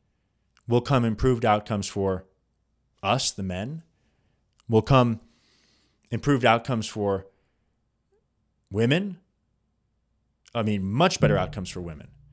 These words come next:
Much better outcomes for women. And, uh,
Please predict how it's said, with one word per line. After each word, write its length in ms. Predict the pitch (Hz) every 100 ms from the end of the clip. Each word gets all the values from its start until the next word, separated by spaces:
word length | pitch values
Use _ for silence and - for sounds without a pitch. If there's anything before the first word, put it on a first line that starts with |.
| - _ _ _ _ -
Much 280 | 190 180 -
better 160 | 98
outcomes 300 | 90 - 85
for 80 | 90
women. 200 | 82 - _ _ _ _ _ _
And, 440 | 135 139 147 156 143 _ _ _ _ _ _
uh, 180 | 113 113